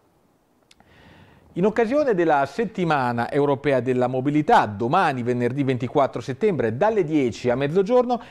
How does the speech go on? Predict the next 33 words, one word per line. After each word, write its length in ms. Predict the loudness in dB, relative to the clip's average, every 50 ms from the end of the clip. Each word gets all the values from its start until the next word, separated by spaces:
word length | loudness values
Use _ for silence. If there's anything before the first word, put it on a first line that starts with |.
| -12 -6
in 140 | -2 0 2
Piazza 240 | 2 2 2 0 -2
del 160 | -4 -4 -2
Popolo 300 | 0 -2 0 0 -2 -2
sono 200 | -2 -2 -4 -2
previste 460 | 0 0 0 0 -2 -2 -4 -4 -2
esercitazioni 760 | -2 -2 0 0 -2 -4 -4 -2 -2 -2 -2 0 -2 -2 0
di 100 | 0 0
guida 180 | 0 2 0 0
sicura 460 | -2 -4 -8 -4 0 0 2 2 0 -2 -10 -16 -8
in 120 | -6 -2
monopattino 640 | -2 0 0 0 -2 -4 -4 -8 -8 -10 -8 -6 -6 -4 -2
a 120 | -2 -2 -2
cura 320 | -2 -4 -2 0 0 0
di 120 | 0 -2
Bird, 500 | -2 -2 -2 -2 -2 -4 -4 -2 0 0 0
l'azienda 500 | 0 0 -2 -2 0 0 0 0 0 0
leader 400 | 2 2 2 2 0 -2 -2 -4 -10 -18 -8
nel 160 | -4 -4 -4
settore 540 | -2 -2 -4 -2 0 0 0 0 0 -2 -4
che 160 | -2 -2 -2
nell'occasione 680 | 0 0 0 0 0 0 -2 -2 -2 -2 -4 -4 -4 -2 -2
regalerà 580 | -2 0 2 2 2 2 2 2 0 -2 -4
anche 420 | -6 -4 -4 -4 -4 -2 -2 -2 0
gadget 540 | 0 -2 -2 -4 -8 -10 -10 -8 -8 -10 -8
e 120 | -6 -6 -2
caschetti 640 | -2 -2 -2 -4 -8 -10 -10 -8 -8 -8 -10 -8 -6
a 120 | -8 -6
chi 200 | -6 -6 -10 -10 -8 -4
parteciperà 600 | -2 -2 -2 -2 -4 -10 -6 -2 -2 -2 -2 -4 -8 -12 -20 -20 -10
a 140 | -4 -4 -4
questa 320 | -4 -4 -6 -6 -4 -4 -2
mattinata. 680 | -2 -4 -4 -4 -4 -4 -4 -4 -4 -6 -10 -12 -12